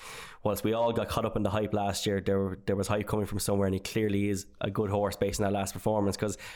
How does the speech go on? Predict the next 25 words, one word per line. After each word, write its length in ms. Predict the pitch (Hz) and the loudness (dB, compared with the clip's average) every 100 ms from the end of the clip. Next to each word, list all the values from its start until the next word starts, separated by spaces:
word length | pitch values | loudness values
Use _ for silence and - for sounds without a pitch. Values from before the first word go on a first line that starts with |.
| - | -4
it 80 | 113 | 0
was 140 | 113 | 0
franked. 380 | - 131 117 - | 2 2 2 2
Now, 200 | 107 101 - - _ - | 2 2 -2 -12 _ -2
First 240 | 120 104 | -2 0
Flow 400 | 120 107 101 - - _ _ | 0 2 0 -4 -14 _ _
won 120 | 104 | -2
a 60 | 95 | 0
terrible 420 | - 127 127 104 | 0 0 2 2
race, 280 | 98 85 - | 2 2 -2
but 120 | 98 | -2
he 60 | 95 | -2
still 200 | - 113 | -2 0
won. 240 | 98 95 - - | 2 0 -4 -4
Um, 380 | 101 98 98 95 | 0 2 0 0
and, 340 | 98 98 98 98 | 0 2 2 2
uh, 180 | 98 95 | 0 0
so 340 | 104 98 - - - - - - - - - _ - - _ - - - | 0 0 -2 -12 -20 -20 -20 -20 -20 -20 -20 _ -20 -20 _ -20 -6 -2
Angel's 220 | 104 98 | 0 0
Breath 140 | 104 | 0
is 100 | 95 | -2
clearly 380 | - 107 104 92 - - - - | 0 0 0 -2 -6 -20 -14 -6
up 100 | 101 | -4
to 80 | - | -2
something. 440 | - 147 143 135 | -2 0 0 -4